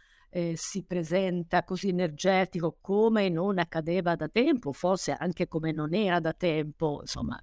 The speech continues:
siamo passati oltre a un anno abbondante di guerra, c'è stato anche tutto il periodo di covid, è molto complesso, probabilmente complesso a livello anche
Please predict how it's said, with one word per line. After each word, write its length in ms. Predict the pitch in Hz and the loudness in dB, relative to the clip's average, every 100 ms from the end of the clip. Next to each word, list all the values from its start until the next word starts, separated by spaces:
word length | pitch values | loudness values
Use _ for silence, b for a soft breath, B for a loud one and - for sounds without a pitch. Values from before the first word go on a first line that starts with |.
| 123 | -8
siamo 260 | - 160 | -2 0
passati 520 | 160 165 180 175 160 - | 0 -2 2 2 2 0
oltre 540 | 185 180 170 156 151 b b b b b b | -2 -2 -2 0 -2 b b b b b b
a 180 | 190 175 | 0 2
un 220 | - 180 | 2 0
anno 200 | 175 175 | 2 2
abbondante 520 | 170 160 160 175 165 160 | 2 2 2 2 2 -2
di 100 | 151 | 0
guerra, 300 | 180 196 202 | 2 2 0
c'è 120 | 160 | -2
stato 220 | 156 165 | -2 -2
anche 140 | 156 | -4
tutto 240 | 160 175 165 | -4 -2 -2
il 60 | |
periodo 240 | 160 170 160 | -2 -2 0
di 120 | 156 | -2
covid, 440 | - 175 175 170 | 0 0 2 0
è 40 | 165 | 0
molto 280 | 165 151 156 | 0 -2 -4
complesso, 800 | 165 160 180 170 165 - 165 156 | -4 0 2 2 0 -2 -2 -2
probabilmente 420 | 170 175 208 185 | 0 0 0 0
complesso 440 | 170 160 185 - | -2 2 0 2
a 40 | 165 | 2
livello 340 | 160 165 160 | 2 2 2
anche 640 | 160 170 165 - 170 165 | 2 0 0 0 0 0